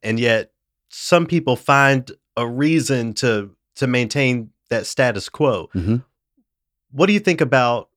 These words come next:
Speaker 1: what it's gonna take to change it? I, I've, I've been hearing, you know, eh, before I've had a bachelor's degree, you know, much less entered, uh, the field, people talking about orchestras are just museums or, or museum pieces.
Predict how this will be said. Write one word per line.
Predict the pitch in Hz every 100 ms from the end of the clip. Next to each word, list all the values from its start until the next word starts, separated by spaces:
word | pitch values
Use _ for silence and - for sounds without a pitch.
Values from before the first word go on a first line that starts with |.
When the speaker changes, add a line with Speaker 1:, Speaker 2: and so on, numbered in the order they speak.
| _
Speaker 1:
what | 120 135
it's | 117
gonna | - 120 95
take | - 170 131 - - _ -
to | 107
change | - 107 87 87
it? | -
I, | - 113 120
I've, | 127
I've | 127 139
been | 143
hearing, | 123 143 131 110 _ - -
you | 139
know, | 139
eh, | 73 - - 104
before | 123 - 165 160 139
I've | 131 123 110
had | 110 151 135
a | 104 - _ 101
bachelor's | 117 117 - 101
degree, | - 101 104 85
you | 101
know, | 104
much | 98 117 -
less | 123 110 - - -
entered, | 123 127 107 -
uh, | 107 101
the | 98
field, | - 135 123 101 - - _
people | 139 127 107
talking | 123 117 117 107
about | 104 104 98 - _ _
orchestras | 139 135 127 - 113 104
are | 104
just | 101 113 107 - _ _
museums | 117 113 92 113 92 78 80 -
or, | 98
or | 95 110 104
museum | 104 104 95 117 107 90
pieces. | 98 95 - 82